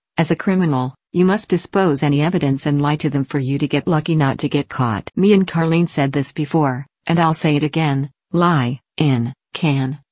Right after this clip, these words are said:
result, in, a, prison, sentence, an, unlimited, fine,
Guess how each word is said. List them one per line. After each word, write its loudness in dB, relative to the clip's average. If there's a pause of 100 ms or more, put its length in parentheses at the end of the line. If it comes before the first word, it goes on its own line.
(100)
result, 0 (180)
in, 0 (200)
a, 0 (220)
prison, -2 (180)
sentence, -2 (180)
an, -4 (180)
unlimited, -2 (200)
fine, 2